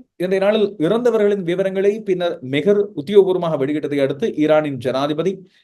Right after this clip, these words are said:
வெளியுறவு அமைச்சர், ஈரானின் கிழக்கு அசர்பைஜான் மாகாண ஆளுநரான ஜெனரல் மாலிக் ரஹமதி, தப்ரிஸ் நகரில் தொழுகைகளை நடத்துகின்ற ஒரு மௌலவி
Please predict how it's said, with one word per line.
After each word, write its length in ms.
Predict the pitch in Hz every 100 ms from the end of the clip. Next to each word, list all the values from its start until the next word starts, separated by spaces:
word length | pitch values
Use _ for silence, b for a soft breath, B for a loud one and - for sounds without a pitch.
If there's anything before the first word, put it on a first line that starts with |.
| b 147
வெளியுறவு 420 | 156 160 151 135
அமைச்சர், 340 | 143 147 202 208 135
ஈரானின் 340 | 160 165 165 160
கிழக்கு 360 | 190 226 226 226 151
அசர்பைஜான் 520 | 151 170 165 160 156 147
மாகாண 240 | 147 151 135
ஆளுநரான 440 | 151 160 156 151 139
ஜெனரல் 280 | 147 147 139 120 120
மாலிக் 300 | 160 185 - 123
ரஹமதி, 340 | 156 185 214 220 _ _ 185
தப்ரிஸ் 320 | 190 254 220
நகரில் 320 | 196 202 214 214 - _ _ _
தொழுகைகளை 460 | 196 220 220 202 180 170
நடத்துகின்ற 420 | 160 165 160 156 151 147 -
ஒரு 180 | 139 131 127 131
மௌலவி 360 | 147 196 208